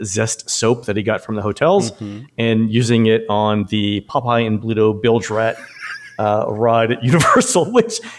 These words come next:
Speaker 1: by the way, eh, for those of you who haven't been on the ride, it is, it's as if Universal says, "We're gonna send you through a shower." There's no pretense
Speaker 2: No,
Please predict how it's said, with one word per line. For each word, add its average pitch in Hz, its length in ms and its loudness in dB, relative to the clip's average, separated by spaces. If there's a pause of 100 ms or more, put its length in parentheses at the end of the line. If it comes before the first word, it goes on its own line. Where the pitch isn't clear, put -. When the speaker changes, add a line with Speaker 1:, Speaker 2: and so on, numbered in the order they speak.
(180)
Speaker 1:
by 196 80 0
the 196 140 6
way, - 80 -2 (300)
eh, - 720 -10 (200)
for 240 100 0
those 208 180 4
of 208 60 2
you 190 60 6
who 165 40 6
haven't 160 180 4
been 139 100 2
on 131 80 4
the 120 80 4
ride, 107 320 4 (120)
it 170 80 6
is, 139 340 4 (560)
it's 185 200 4
as 185 240 4
if 143 160 0
Universal 131 460 2
says, 113 260 -2
"We're 120 120 -2
gonna 123 140 2
send 117 220 -2
you 107 80 -2
through 110 160 -6
a 98 60 -4
shower." 107 340 -8
There's 190 240 -6
no 135 220 0
pretense 110 760 -10
Speaker 2:
No, 453 440 0